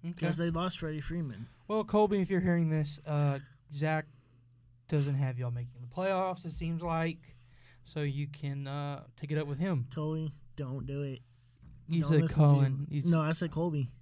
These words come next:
Speaker 1: Okay, it's fine.
Speaker 2: Colby, do not do it.
Speaker 1: All right, National League Central. I got, are you ready?
Speaker 2: Mm-hmm.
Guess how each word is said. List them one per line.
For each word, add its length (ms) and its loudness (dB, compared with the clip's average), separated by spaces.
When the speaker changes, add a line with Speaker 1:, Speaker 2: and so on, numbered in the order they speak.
Speaker 1:
Okay, 220 -14
it's 80 -20
fine. 220 -16
Speaker 2:
Colby, 360 -6
do 180 -10
not 280 -12
do 160 -10
it. 80 -14
Speaker 1:
All 100 -6
right, 200 -2
National 340 -2
League 80 2
Central. 800 2
I 100 -4
got, 680 -2
are 60 -14
you 80 -10
ready? 220 -8
Speaker 2:
Mm-hmm. 260 -10